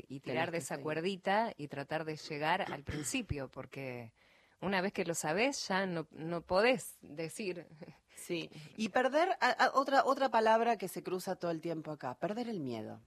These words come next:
Speaker 1: Claro.
Speaker 2: ¿Quiénes debemos perder el miedo? Nosotros, los hijos que buscamos a nuestras familias biológicas, y uno de los grandes miedos es, "¿y si a mis padres de crianza los meten presos?". Entonces, no es una fantasía,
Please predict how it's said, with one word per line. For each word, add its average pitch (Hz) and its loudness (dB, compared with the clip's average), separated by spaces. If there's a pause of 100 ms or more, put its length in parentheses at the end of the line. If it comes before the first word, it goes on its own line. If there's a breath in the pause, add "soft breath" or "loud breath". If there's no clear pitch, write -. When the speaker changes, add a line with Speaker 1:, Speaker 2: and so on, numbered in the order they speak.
Speaker 1:
Claro. 135 -12
Speaker 2:
¿Quiénes 277 -10
debemos 135 -8
perder 120 -8
el 113 -8
miedo? 110 -10 (260)
Nosotros, 165 -6
los 123 -10
hijos 139 -10
que 135 -8
buscamos 135 -6
a 120 -10
nuestras 120 -14
familias 127 -10
biológicas, 123 -10 (360 loud breath)
y 160 -8
uno 151 -6
de 196 -4
los 120 -6
grandes 131 -8
miedos 139 -6
es, 139 -8 (420 loud breath)
"¿y 147 -10
si - -10
a 123 -6
mis 123 -10
padres 180 -6
de 135 -12
crianza 127 -10
los 135 -16
meten 170 -10
presos?". 113 -10 (720 loud breath)
Entonces, 175 -4
no 135 -2
es 190 -4
una 110 -8
fantasía, 107 -16